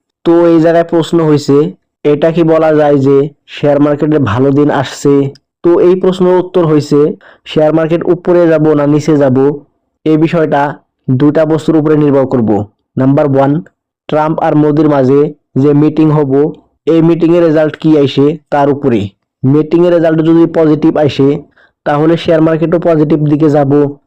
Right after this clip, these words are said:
আর যদি নেগেটিভ আসলো, তাহলে শেয়ার মার্কেটও নেগেটিভের দিকে যাব। দুই নম্বর বিষয়টা হইছে, ট্রাম্প আর মোদির মিটিংয়ের পজিটিভ নিউজ আসার পরেও শেয়ার মার্কেট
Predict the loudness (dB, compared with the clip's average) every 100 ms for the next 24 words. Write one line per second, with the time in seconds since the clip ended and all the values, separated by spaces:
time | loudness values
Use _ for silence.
0 | _ _ -4 0 2 2 2 2 0 0
1 | -2 -4 -2 0 0 -6 _ -6 -2 0
2 | 0 0 0 0 0 -2 0 -2 -2 _
3 | _ -2 0 0 0 0 0 0 0 2
4 | 0 0 -4 -6 _ _ _ -2 0 2
5 | 2 0 0 -2 -2 0 0 0 0 0
6 | -4 _ _ _ _ -4 -2 -2 -2 0
7 | 0 2 2 2 0 0 0 2 0 -4
8 | _ _ -4 -2 0 0 0 2 2 0
9 | -2 -6 -4 -4 -2 2 2 0 -2 _
10 | _ -10 -2 0 0 -2 -2 -2 -4